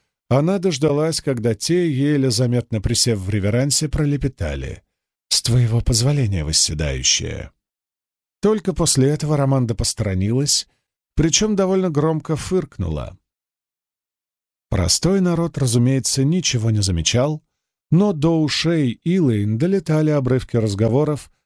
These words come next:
касавшихся Шириам и её маленького совета. Некоторые полагали, будто они занимаются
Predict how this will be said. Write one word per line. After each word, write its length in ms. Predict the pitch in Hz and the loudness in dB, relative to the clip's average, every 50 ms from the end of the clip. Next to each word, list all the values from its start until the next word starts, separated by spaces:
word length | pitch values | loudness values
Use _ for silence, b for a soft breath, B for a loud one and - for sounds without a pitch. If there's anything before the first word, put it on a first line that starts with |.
| _ _ _ | _ _ _
касавшихся 840 | - 170 156 - - 151 143 - - - 135 117 - - - 127 | -2 0 0 2 0 0 -2 -2 -2 -4 -4 -2 -2 0 0 2
Шириам 640 | - - - 165 190 185 175 175 175 170 165 156 b b b b b _ _ _ | 2 2 2 2 2 2 2 0 0 0 -2 -4 b b b b b _ _ _
и 60 | 214 208 | 0 2
её 320 | 202 190 180 170 165 151 | 4 4 4 4 2 2
маленького 640 | 143 156 170 165 160 156 151 131 - 147 135 135 | 2 0 0 2 2 0 0 -2 -2 -2 -2 0
совета. 800 | 131 - - 131 127 117 101 80 73 - - 62 57 - - _ _ _ _ _ _ _ _ _ _ _ _ _ _ _ _ | -2 0 0 0 0 2 0 -2 -4 -6 -8 -10 -10 -12 -16 _ _ _ _ _ _ _ _ _ _ _ _ _ _ _ _
Некоторые 480 | 139 160 160 - 131 - 139 123 120 113 | 4 4 4 2 0 2 2 2 2 2
полагали, 540 | - 120 117 117 120 113 170 185 170 131 113 | 2 2 2 2 2 2 0 0 0 0 0
будто 360 | 101 120 127 - _ 127 127 | 0 -2 -2 0 _ 2 2
они 160 | 123 127 123 | 4 2 2
занимаются 760 | 107 113 123 120 123 143 160 160 147 - - - 151 135 b | 2 2 2 2 2 2 2 0 -2 -2 -2 -2 -2 -4 b